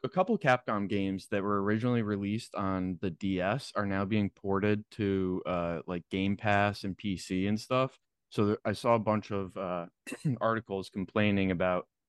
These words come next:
you know, how Nintendo is just being a piece of shit and saying that they can't port stuff over from the D S. And, you know, we've obviously seen, uh, Luigi's Mansion two,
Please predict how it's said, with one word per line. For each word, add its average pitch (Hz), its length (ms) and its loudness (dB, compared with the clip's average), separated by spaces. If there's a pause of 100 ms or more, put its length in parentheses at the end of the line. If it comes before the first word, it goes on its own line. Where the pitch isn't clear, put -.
(100)
you 98 100 -2
know, 87 80 -4
how 95 140 2
Nintendo 95 680 0
is 90 100 -2
just 95 200 -12
being 92 200 0
a 87 60 0
piece - 260 -4
of 87 60 -10
shit 92 440 2
and - 120 -14
saying 95 300 0
that 92 120 0
they 90 120 2
can't 92 380 -4 (680)
port 107 240 0
stuff 98 320 0
over 95 360 2
from 92 260 -4
the 90 80 -2
D 95 200 0
S. 87 300 -2
And, 98 160 -6
you 110 100 -4
know, 98 80 0
we've 92 160 0
obviously 95 420 0
seen, 90 480 -4
uh, 85 300 -2
Luigi's 92 420 -4
Mansion 92 440 -4
two, 92 400 2